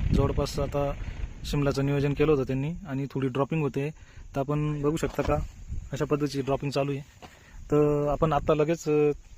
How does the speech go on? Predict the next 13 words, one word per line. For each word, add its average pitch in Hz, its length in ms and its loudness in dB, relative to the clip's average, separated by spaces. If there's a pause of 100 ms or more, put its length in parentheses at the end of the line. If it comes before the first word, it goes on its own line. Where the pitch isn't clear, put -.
(280)
मिकनल 151 260 0
बत्तीस, - 640 2 (100)
पाचशे 156 220 4
ग्रॅम 143 200 4
मिकमॉल 147 340 4
अडीचशे 151 320 2
आणि 147 180 2 (320)
पोटॅशियम 147 340 6
सोनाइट 147 300 4 (120)
पाचशे 151 220 6
ग्रॅम 131 160 0
दोनशे 147 240 2
लिटरसाठी 135 440 0